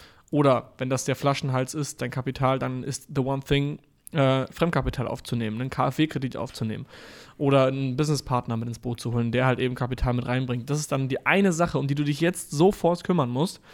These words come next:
weil das eben die wichtigste Sache ist, sodass dann hintenrum das ganze Thema Kundensupport, wie du schon gesagt hast, kann dann gelöst werden.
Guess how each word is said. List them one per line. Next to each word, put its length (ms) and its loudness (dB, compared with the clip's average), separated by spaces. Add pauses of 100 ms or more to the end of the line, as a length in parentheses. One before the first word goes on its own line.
(360)
weil 120 2
das 140 2
eben 120 0
die 120 4
wichtigste 320 0
Sache 240 0
ist, 320 0 (840)
sodass 260 0
dann 140 2
hintenrum 640 6 (360)
das 100 -14
ganze 180 0
Thema 240 -2
Kundensupport, 480 -2
wie 40 -6
du 60 -6
schon 120 -4
gesagt 260 -4
hast, 160 -2
kann 180 -2
dann 140 2
gelöst 420 0
werden. 300 -8